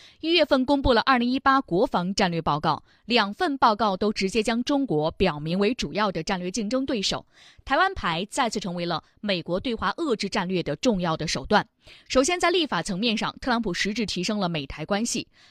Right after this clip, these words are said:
二零一八年三月份，他签署了与台湾交往法，这是继一九七九年美国签订与台湾关系法之后，最为严重破坏台湾问题的美国国内法，破坏了台海和平稳定。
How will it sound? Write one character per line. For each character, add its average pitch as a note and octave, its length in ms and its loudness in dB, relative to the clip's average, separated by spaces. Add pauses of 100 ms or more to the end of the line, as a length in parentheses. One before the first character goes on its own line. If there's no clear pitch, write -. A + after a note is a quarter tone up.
(140)
二 D#4 80 2
零 F4+ 100 2
一 F#4 60 0
八 F4+ 160 2
年 D#4 160 0
三 F4+ 180 0
月 D#4+ 100 2
份， B3 240 0
他 A#3+ 140 -2
签 C#4 240 0
署 G#3+ 100 0
了 E3+ 80 -2
与 D#3+ 140 -6
台 - 180 -4
湾 A3 140 -2
交 D#4 180 2
往 B3 200 -2
法， D#3+ 260 -8 (320)
这 D4 100 0
是 C#4+ 140 0
继 C4+ 140 -2
一 D4+ 180 -2
九 F3 240 -2
七 C4+ 180 0
九 G#3+ 140 0
年 E3 220 -6
美 E3+ 160 -2
国 E3 100 -6
签 A#3+ 240 -2
订 B3 180 0 (240)
与 G3+ 120 0
台 F#3+ 160 -4
湾 A#3 200 0
关 E4 220 2
系 C4+ 140 -4
法 D3 160 -8
之 F#3+ 160 -4
后， - 300 -2
最 - 160 0
为 G#3 120 2
严 F3+ 280 -2
重 C4 220 4
破 G3 180 -2
坏 D3+ 260 -4
台 - 120 -4
湾 G3 120 0
问 G#3 140 -4
题 D#3 160 -8
的 D3+ 180 -4 (220)
美 F#3 180 2
国 F#3 140 0
国 F3 200 -2
内 A#3 140 0
法， - 240 -6 (220)
破 A3 120 0
坏 G#3 160 0
了 E3 160 -4 (220)
台 - 180 0
海 F3+ 200 -4
和 - 120 -6
平 F3 160 -6
稳 C#3+ 140 -6
定。 G#3 180 -2